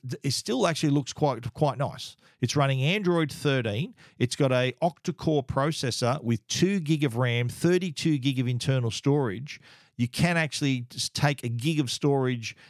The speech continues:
and use that as virtual ram as well. So that sort of boosts performance a little bit, allow you to switch between apps and do things a little bit faster, but still pretty zippy. There's, uh, of course,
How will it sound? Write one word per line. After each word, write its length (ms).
and 180
use 300
that 160
as 140
virtual 640
ram 600
as 200
well. 340
So 160
that 220
sort 180
of 160
boosts 240
performance 560
a 40
little 140
bit, 200
allow 260
you 240
to 100
switch 440
between 240
apps 320
and 80
do 140
things 260
a 40
little 140
bit 140
faster, 500
but 140
still 240
pretty 260
zippy. 300
There's, 180
uh, 120
of 180
course, 180